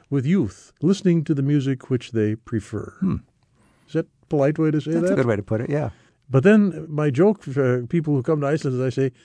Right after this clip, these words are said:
Speaker 1: "Spend a week in Reykjavik. It's an interesting city and lots goes on there. It's an amazing place. There's real culture. There's lovely things to look at. You'll meet interesting people. But then you ought to spend a couple of weeks seeing Iceland."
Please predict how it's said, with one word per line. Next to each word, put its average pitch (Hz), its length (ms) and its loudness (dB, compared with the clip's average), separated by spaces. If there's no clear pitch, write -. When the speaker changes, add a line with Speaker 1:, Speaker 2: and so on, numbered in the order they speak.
Speaker 1:
"Spend 311 240 2
a 247 40 6
week 151 200 6
in 127 100 0
Reykjavik. 110 460 -2
It's 190 140 -6
an 170 80 0
interesting 120 460 -2
city 170 300 -2
and 160 140 -2
lots 156 240 -4
goes 127 240 -2
on 156 180 -2
there. 196 140 0
It's 160 160 -6
an 139 60 -2
amazing 185 360 0
place. 196 400 -2
There's 127 200 0
real 147 220 4
culture. 165 460 -2
There's 135 240 -4
lovely 151 300 0
things 135 260 -4
to 120 80 -6
look 165 240 0
at. 175 180 -2
You'll 127 160 -2
meet 143 280 -2
interesting 131 440 -6
people. 175 340 -2
But 151 100 -6
then 214 140 4
you 185 100 4
ought 165 60 4
to 151 60 2
spend 156 240 2
a 131 40 0
couple 135 200 0
of 139 60 2
weeks 135 220 0
seeing 123 240 0
Iceland." 127 480 -6